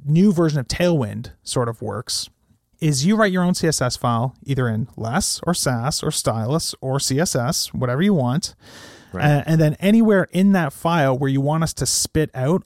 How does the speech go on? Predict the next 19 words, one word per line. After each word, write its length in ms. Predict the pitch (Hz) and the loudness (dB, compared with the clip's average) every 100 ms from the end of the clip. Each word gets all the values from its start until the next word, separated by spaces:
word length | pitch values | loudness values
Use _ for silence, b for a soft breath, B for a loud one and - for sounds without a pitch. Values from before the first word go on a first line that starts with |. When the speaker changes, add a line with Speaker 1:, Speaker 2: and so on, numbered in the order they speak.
| - | -4
Speaker 1:
all 240 | 139 143 | 0 2
of 100 | 143 - | 0 0
Tailwind's, 480 | 139 131 139 135 117 | -2 0 0 -2 -4
like, 160 | 117 | -6
utility 400 | 123 - 233 135 | -4 -2 0 -2
classes, 600 | - 87 98 107 147 - - B B B | -4 -8 -6 -6 -6 -8 -12 B B B
you 100 | 151 | 0
just 160 | 156 160 | 2 2
say 160 | 156 135 | 2 0
at 420 | 135 139 190 - - | -4 -2 -2 -2 -6
Tailwind 400 | - 135 135 143 | 0 2 2 0
dash 280 | 131 127 - | 0 -2 -4
utilities, 640 | 117 226 170 87 76 - - | -4 0 0 -2 -8 -10 -6
which 160 | 139 147 | -4 -2
is, 140 | 127 | -2
like, 240 | 120 117 - | -4 -8 -10
an 120 | 147 | -6
at 180 | 185 202 | -2 -2
rule, 340 | 123 - - | -4 -10 -12